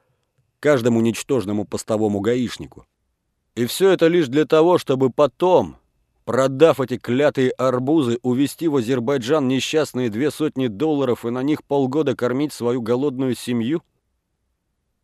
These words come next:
Погромы собираетесь организовать? А, погромщики? От него, от моего арбузного папаши-торговца собираетесь защищаться, что ли? Или вы будете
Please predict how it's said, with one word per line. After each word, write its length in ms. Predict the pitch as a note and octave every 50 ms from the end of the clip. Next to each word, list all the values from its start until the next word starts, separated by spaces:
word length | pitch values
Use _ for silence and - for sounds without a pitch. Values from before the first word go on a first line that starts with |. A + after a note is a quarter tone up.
| _ _ _ _
Погромы 460 | - D#3 D#3 D#3 F3 G#3+ A3+ G#3 F3+
собираетесь 600 | - - C#3+ C#3 C#3 D3 C#3+ C3 A2+ A2+ G#2+ -
организовать? 800 | A#2 G#2+ A#2 B2+ B2+ B2 A2 B2+ C3 B2 B2 G#2+ F2 - - _ _ _ _ _ _ _ _ _ _ _ _ _
А, 280 | - C3 E3+ G#3 G#3+ - _ _ _
погромщики? 680 | C3+ D3 D3+ D#3+ E3 C#3 A2+ - G2 E2+ - C#3 - _ _ _ _ _ _ _ _ _ _ _ _ _ _ _
От 180 | - C3 B2+ -
него, 400 | D#3+ E3+ D#3 E3 G#3 G#3+ F#3 - _ _ _ _ _ _ _ _ _ _
от 160 | G#2 A2 -
моего 300 | D3+ E3+ F3 E3+ F#3 F#3
арбузного 440 | F3+ F3 F3 F#3+ F3+ D3+ E3+ E3+ E3+
папаши-торговца 920 | - E3+ D#3 - F3+ E3+ - F3 - F3+ F3 F3+ F#3+ G#3+ A#3 - - F#3
собираетесь 560 | - - D#3 D3 D3 D3 C#3 C3 - A#2+ A2+ F#2+
защищаться, 680 | G#2+ B2+ - - C3+ A#2+ - - B2 G#2+ - - G2+
что 280 | F#2 - - - F#2 E2
ли? 140 | D2+ C2 - _ _ _ _ _ _ _ _ _ _ _ _ _ _ _
Или 200 | C3 C3 D3 D3
вы 100 | D3+ E3
будете 500 | D#3+ F3 F3+ D#3 D#3 - D3+ D3+ C3